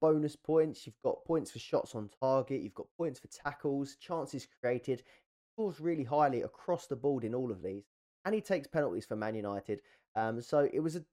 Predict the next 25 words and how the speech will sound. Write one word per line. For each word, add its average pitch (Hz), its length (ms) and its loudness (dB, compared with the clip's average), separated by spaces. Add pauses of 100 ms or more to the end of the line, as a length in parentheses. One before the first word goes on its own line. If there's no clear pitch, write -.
(460)
kind 226 120 -2
of 196 80 -2
a 180 40 0
decision 180 460 -4
between 156 320 -6
him 160 220 0
and 139 120 -2
Rashford 139 400 -2
for - 140 -20
me, 147 180 2 (200)
and 135 100 -2
I've 139 160 2
opted - 320 0
to - 160 -20
go 135 120 6
for 123 120 -8
the 123 80 -2
guy 139 180 4
with 120 120 0
the - 60 -20
penalties, 117 580 -6 (400)
Bruno 104 220 0
Fernandes 107 500 -2
at - 80 -12
six - 200 -14